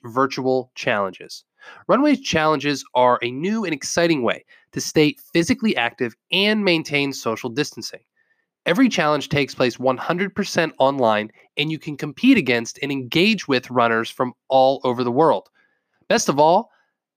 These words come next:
they are the only virtual challenges out there which actually reward participants with real cash. That means you have no excuse for staying inactive during this pandemic.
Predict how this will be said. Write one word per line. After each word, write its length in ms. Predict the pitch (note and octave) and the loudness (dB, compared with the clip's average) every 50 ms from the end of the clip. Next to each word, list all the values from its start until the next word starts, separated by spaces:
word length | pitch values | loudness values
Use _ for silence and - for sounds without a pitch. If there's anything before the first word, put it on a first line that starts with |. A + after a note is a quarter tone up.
| _ - | _ 2
they 120 | D3+ G3 | 4 4
are 120 | A3 G#3+ | 6 4
the 120 | F#3+ E3+ - _ - | 2 0 -4 _ 0
only 300 | D3+ E3 F#3 G#3 A3 G#3+ | 2 2 4 4 2 0
virtual 420 | E3+ D3+ E3 E3+ - E3 D3 C#3+ | 2 2 0 0 0 -2 -4 -4
challenges 440 | C3 - D3 D3+ D3+ D3 C3+ B2+ B2+ | -2 0 0 0 0 0 -2 -4 -2
out 260 | B2 B2+ C3+ C3+ C3+ | 0 0 0 0 0
there 300 | - A2+ G#2 G2+ G#2 G#2+ - | -2 -2 -2 -4 -6 -6 -6
which 220 | C3+ C#3 - - _ - | -6 -6 -6 -8 _ -4
actually 520 | C#3 C#3+ D#3 D#3+ - - F#3 F3+ F3+ F3 D#3+ | -2 -2 -2 -2 -4 -4 -2 -2 -2 -2 -2
reward 680 | C#3 C#3+ C#3 C3 B2+ C3 C3+ D3+ D#3 D#3 D#3+ D#3+ D#3 - | -4 -4 -4 -4 -4 0 2 4 4 4 4 2 -2 -6
participants 760 | - C#3 - - F3 E3+ - - - - C3+ B2+ A#2+ - - - | -14 -8 -4 -4 -4 -2 -4 -8 -8 -6 -6 -6 -6 -8 -10 -6
with 180 | D3 E3 E3 - | -6 -6 -6 -6
real 380 | D#3 D3+ D#3+ E3 E3 E3 E3 | -2 2 4 4 4 4 2
cash. 640 | D#3 - - - F3 F3 E3+ D3+ - - - - - _ _ _ _ _ _ - | 2 0 0 0 2 2 0 0 -2 -4 -8 -10 -12 _ _ _ _ _ _ -2
That 100 | G#3+ A3+ | 0 2
means 220 | B3+ B3 G#3+ F#3 | 2 0 0 2
you 80 | A3 G#3 | 4 4
have 140 | G#3 G#3 G3 | 4 2 2
no 320 | G3+ F#3+ G3 G3+ G#3+ A3 | 0 2 2 4 6 6
excuse 480 | G#3+ G#3 - - - - F#3 C#3+ B2+ - | 4 4 0 -2 -2 0 0 0 -2 -4
for 120 | - C#3 | -10 -16
staying 320 | - - E3 D3+ C#3+ C#3 C#3 | -8 -4 -2 -2 -2 -2 -2
inactive 380 | C3+ C3+ C3 B2 - B2+ A2+ | 0 0 0 -2 -4 -8 -8
during 220 | A#2+ A#2+ A#2 A2+ A2 | -6 -6 -6 -6 -8
this 100 | G#2+ - | -12 -10
pandemic. 500 | - B2 A2 G#2+ G#2 G2+ G2 F#2 - | -6 -6 -6 -6 -6 -8 -10 -12 -16